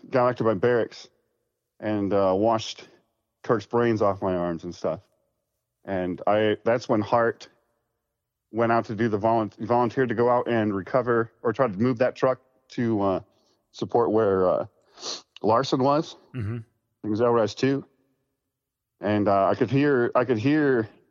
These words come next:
Speaker 1: Gallegos's, you know, his, some of his last radio transmissions were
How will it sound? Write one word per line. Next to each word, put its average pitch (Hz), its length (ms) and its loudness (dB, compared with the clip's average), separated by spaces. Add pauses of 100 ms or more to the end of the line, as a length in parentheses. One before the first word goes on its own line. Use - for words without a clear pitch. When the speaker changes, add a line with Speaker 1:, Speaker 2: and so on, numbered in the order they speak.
(140)
Speaker 1:
Gallegos's, 120 840 0
you 107 100 0
know, 107 140 2
his, 110 160 0
some 131 120 0
of 113 80 0
his 104 100 0
last 110 280 0
radio 113 260 2
transmissions 95 580 -8
were 98 80 -12